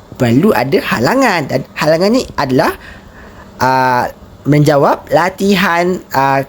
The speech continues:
kerancuan bahasa. Ha, contohnya ini. Okey, ini soalannya. Arsitektur seni bina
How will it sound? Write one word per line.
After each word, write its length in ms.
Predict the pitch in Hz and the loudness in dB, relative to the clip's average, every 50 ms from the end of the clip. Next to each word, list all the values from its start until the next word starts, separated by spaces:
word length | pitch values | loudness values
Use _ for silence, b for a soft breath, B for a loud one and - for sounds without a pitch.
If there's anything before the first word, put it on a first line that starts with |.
| - | -8
kerancuan 640 | - - 226 220 208 196 208 202 - - 185 170 165 | -6 0 2 2 2 2 0 0 -2 -2 0 0 0
bahasa. 560 | 151 151 143 139 143 135 - - - 113 113 | 0 -2 -2 -2 -4 -6 -4 -2 0 0 0
Ha, 400 | 123 127 139 131 127 123 120 - | 0 0 0 0 0 0 -2 -2
contohnya 320 | - - - 165 185 262 240 | -4 -6 -4 -2 -2 0 0
ini. 320 | 139 135 117 104 101 107 - B B B B B B B B B - - - | 0 0 0 0 -2 -4 -6 B B B B B B B B B -16 -8 -2
Okey, 80 | 117 | 0
ini 80 | 117 147 | 0 2
soalannya. 560 | 147 120 90 117 113 120 120 151 226 359 392 - B B B B B B - | 2 2 2 2 2 2 2 2 2 0 -2 -6 B B B B B B -4
Arsitektur 480 | 170 190 208 277 302 - - - - 208 | -2 -2 0 0 0 -2 -2 0 2 0
seni 240 | 208 - 185 180 180 | 0 2 2 2 4
bina 240 | 175 175 175 180 | 4 4 2 2